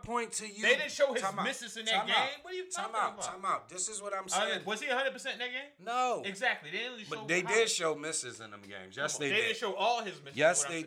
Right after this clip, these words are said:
Speaker 1: they showed a lot of his misses,
Speaker 2: My
Speaker 1: a
Speaker 2: man,
Speaker 1: lot
Speaker 2: that
Speaker 1: of his
Speaker 2: ga-, that
Speaker 1: misses.
Speaker 2: video wasn't fucking forty-eight minutes.
Speaker 1: And
Speaker 2: They
Speaker 1: no,
Speaker 2: didn't
Speaker 1: it
Speaker 2: show the whole
Speaker 1: wasn't. It
Speaker 2: game.
Speaker 1: was his, his clips when he had the ball.
Speaker 2: That's my point.
Speaker 1: Yeah, so it had included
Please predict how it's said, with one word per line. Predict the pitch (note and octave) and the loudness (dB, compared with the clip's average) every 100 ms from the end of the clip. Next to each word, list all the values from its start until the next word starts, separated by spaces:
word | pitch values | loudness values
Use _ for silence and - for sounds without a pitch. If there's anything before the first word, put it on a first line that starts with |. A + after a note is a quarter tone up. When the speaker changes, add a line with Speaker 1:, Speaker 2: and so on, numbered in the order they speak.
| A#2+ | -6
Speaker 1:
they | D3+ E3+ | -6 -6
showed | - F#3+ F3 | -4 -4 -4
a | D#3+ | -2
lot | F#3 F#3 | 0 0
of | F3 | -2
his | F#3 F3+ | -4 -8
misses, | F3 F3+ F3+ | -8 -6 -4
Speaker 2:
My | B3 | -2
Speaker 1:
a | |
Speaker 2:
man, | - | 2
Speaker 1:
lot | - E3+ | 6 8
Speaker 2:
that | - | 6
Speaker 1:
of | - | 2
his | - | 2
Speaker 2:
ga-, | |
that | E4 | 2
Speaker 1:
misses. | D4+ F#4+ | 2 0
Speaker 2:
video | F4 C#4 | 0 0
wasn't | C4+ D4 A#3+ | 0 -2 -4
fucking | G3+ D#4+ A#3 G3 | -8 -8 -8 -12
forty-eight | D#4 D#4+ C#4 C4 A#3+ | -12 -10 -8 -8 -8
minutes. | E4 A#3 - - | -12 -14 -12 -4
Speaker 1:
And | D3+ | 8
Speaker 2:
They | |
Speaker 1:
no, | G#3+ | 10
Speaker 2:
didn't | G#3 | 10
Speaker 1:
it | D#3 | 8
Speaker 2:
show | |
the | D#3 | 8
whole | A#3 | 8
Speaker 1:
wasn't. | A3+ D#3 | 8 4
It | C#3 | 0
Speaker 2:
game. | D3 | 0
Speaker 1:
was | D3 | 0
his, | C3 C4+ D#4 E3 | 6 6 6 0
his | - A3 E4+ - | 0 2 2 0
clips | F3+ F#3 A2+ - | 0 2 0 -4
when | D3 C#3 | -8 -6
he | G#3 D4+ | -2 0
had | B3 G3+ C3 | 0 0 -2
the | A#2+ | -8
ball. | G#2+ D#2+ - _ | -8 -10 -16 _
Speaker 2:
That's | D3+ D#3+ C3+ | -10 -10 -12
my | D#3 F3+ A3 | -14 -14 -14
point. | C#4+ D4+ - - | -14 -12 -14 -2
Speaker 1:
Yeah, | F3+ A#3+ | 4 6
so | D#4 C#4+ | 8 10
it | |
had | D4 C#4+ C4+ B3+ A3+ | 10 10 8 6 4
included | A3 | 2